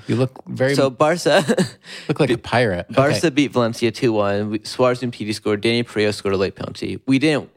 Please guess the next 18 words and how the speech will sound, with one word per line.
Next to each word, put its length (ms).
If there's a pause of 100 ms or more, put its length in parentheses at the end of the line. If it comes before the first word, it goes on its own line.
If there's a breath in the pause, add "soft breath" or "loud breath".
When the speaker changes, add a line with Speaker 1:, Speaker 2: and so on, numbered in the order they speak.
Speaker 2:
we 120
won 380 (260)
from, 120
I, 220
I 120
watched 260
highlights, 340
didn't 100
get 100
to 60
watch 160
the 60
game. 220
We 60
didn't 220
play 140
well, 260
and 140